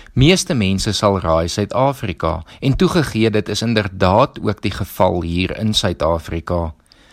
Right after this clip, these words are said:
Maar ek het nie vandag in hierdie konteks in die eerste plek van Suid-Afrika gepraat nie. Ek praat van die eerste eeuse Israel,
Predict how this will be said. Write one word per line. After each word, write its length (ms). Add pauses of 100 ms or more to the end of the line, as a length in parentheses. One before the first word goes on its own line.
(280)
Maar 280
ek 100
het 160
nie 80
vandag 440
in 120
hierdie 280
konteks 540
in 120
die 100
eerste 340
plek 360
van 120
Suid-Afrika 800 (140)
gepraat 520
nie. 180 (800)
Ek 300
praat 400
van 160
die 100
eerste 460
eeuse 500
Israel, 560